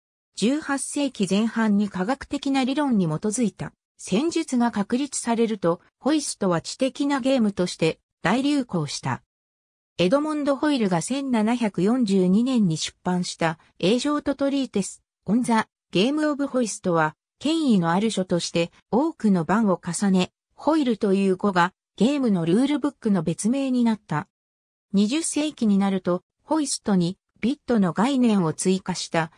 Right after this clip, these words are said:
オークションブリッジや、その改良版であるコントラクトブリッジが発明され、元々のホイストが遊ばれることはなくなっていった。日本でも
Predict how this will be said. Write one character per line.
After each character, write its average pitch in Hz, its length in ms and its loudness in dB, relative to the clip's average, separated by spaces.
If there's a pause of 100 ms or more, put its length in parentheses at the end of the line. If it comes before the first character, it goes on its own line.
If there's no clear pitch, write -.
(120)
オ 240 180 6
ー - 60 -6
ク - 80 -12
シ - 160 -6
ョ 262 60 2
ン 240 80 2
ブ 240 120 2
リ 254 140 0
ッ - 40 -12 (120)
ジ 170 160 -4
や、 165 180 0 (240)
そ - 180 -2
の 240 140 0
改 294 260 -2
良 277 220 2
版 247 260 2
で 202 140 2
あ 190 80 4
る 180 220 0 (220)
コ 254 160 -2
ン 302 60 -4
ト 277 140 0
ラ 294 120 0
ク - 120 -18
ト 254 140 -4
ブ 262 100 0
リ 269 120 -2
ッ - 60 -16
ジ - 160 -4
が 175 140 0
発 160 340 -2
明 220 160 2
さ 185 200 -2
れ、 160 180 -2 (240)
元 170 240 0
々 285 300 -2
の 294 120 -2
ホ 320 200 0
イ 294 60 0
ス - 160 -10
ト 196 120 -2
が 151 320 2
遊 240 80 0
ば 262 140 0
れ 262 120 0
る 240 80 -2
こ 247 140 -4
と 233 120 0
は 170 120 2
な 139 160 -2
く 220 100 -4
な 277 120 -2
っ 262 80 -8
て - 180 -4
い 180 40 0
っ 175 80 -8 (120)
た。 - 180 -6 (600)
日 190 100 4
本 277 300 0
で 302 100 2
も 202 220 2